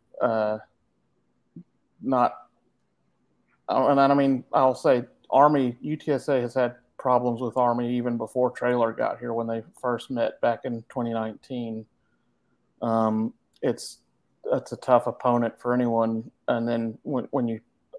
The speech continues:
put on top of that, that U T S A doesn't see that kind of offense ever again for the rest of a season.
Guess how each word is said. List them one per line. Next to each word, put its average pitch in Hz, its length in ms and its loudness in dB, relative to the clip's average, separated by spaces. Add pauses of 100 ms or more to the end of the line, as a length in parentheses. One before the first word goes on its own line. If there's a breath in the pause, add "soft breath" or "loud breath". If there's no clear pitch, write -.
(300)
put 123 120 4
on 113 160 4
top 120 300 2
of 117 60 -4
that, 113 340 2
that 120 160 -6 (240)
U 123 160 -2
T 123 160 -4
S 113 180 -2
A 117 260 0 (380)
doesn't 117 240 2
see 123 200 -4
that 113 240 0
kind 117 200 0
of 117 240 2
offense - 600 -10 (480)
ever 113 440 2 (200)
again 117 440 -2 (160)
for 123 100 0
the 117 80 -2
rest 117 260 0
of 120 100 -12
a 113 40 -10
season. 113 640 -6